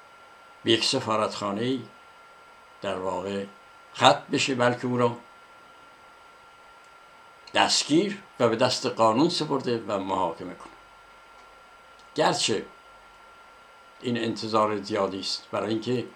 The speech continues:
هنوزم که هنوزه می‌بینیم در خارج و ایران بعضی سیاستمداران،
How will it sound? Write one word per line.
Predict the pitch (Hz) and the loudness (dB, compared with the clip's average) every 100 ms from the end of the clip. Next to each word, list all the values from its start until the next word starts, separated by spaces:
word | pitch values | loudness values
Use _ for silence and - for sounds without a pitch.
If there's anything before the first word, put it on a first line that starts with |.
| - - - - | -20 -20 -16 0
هنوزم | 117 143 143 139 | 4 4 4 2
که | 127 | 0
هنوزه | 113 113 113 | 2 2 2
می‌بینیم | 131 131 131 131 | 4 4 6 4
در | 120 117 104 - - - - | 2 0 -2 -8 -20 -20 -6
خارج | - 113 117 127 110 | 4 4 4 2 0
و | |
ایران | 110 113 120 135 117 - - - - - | 0 2 2 2 -4 -14 -20 -20 -20 -12
بعضی | - 113 117 123 117 113 - - - | 0 2 2 0 -2 -6 -16 -20 -8
سیاستمداران، | - 120 98 113 - 107 101 101 113 123 | 0 2 2 -2 -2 -2 2 2 2 0